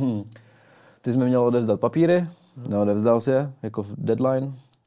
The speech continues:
Speaker 1: Já dojdu za tebou a řeknu: „Hele, proč jsi mi neodevzdal ty papíry?“ Ty řekneš: „No, protože doma se mi stalo něco a nestíhal jsem to a tak.“ A já ti řeknu: Dobře,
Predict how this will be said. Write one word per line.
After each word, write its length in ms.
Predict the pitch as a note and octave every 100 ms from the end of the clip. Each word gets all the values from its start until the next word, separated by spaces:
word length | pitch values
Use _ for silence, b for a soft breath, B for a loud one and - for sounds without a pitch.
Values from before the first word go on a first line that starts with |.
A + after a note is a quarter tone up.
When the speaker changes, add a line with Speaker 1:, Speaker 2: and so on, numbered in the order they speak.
| -
Speaker 1:
Já 120 | G#2+
dojdu 200 | G#2+ G#2
za 100 | G#2
tebou 280 | B2+ B2+ A#2+
a 40 |
řeknu: 380 | A2+ A2 A2 G#2
„Hele, 220 | A#2 B2+
proč 200 | A#2 A2+
jsi 220 | - -
mi 40 | A2
neodevzdal 360 | A2 G#2+ G#2+
ty 80 | G#2
papíry?“ 380 | G2+ - - - b b
Ty 100 | -
řekneš: 360 | A2+ A2 G2 - B B B -
„No, 220 | C3+ C#3+
protože 400 | C3+ B2 B2+ C3
doma 480 | B2 B2+ B2+ B2 A#2+
se 140 | A#2 A#2
mi 120 | A#2+
stalo 280 | - A#2 A#2
něco 420 | A2+ A2+ A#2+ A2+
a 60 |
nestíhal 400 | A2 A2 - A2+
jsem 180 | A2 A2
to 240 | G#2 G#2+ G2+
a 40 |
tak.“ 300 | G2+ - - -
A 60 |
já 100 | G#2
ti 80 | G#2
řeknu: 240 | G#2 G#2 - -
Dobře, 320 | A2+ A2 G2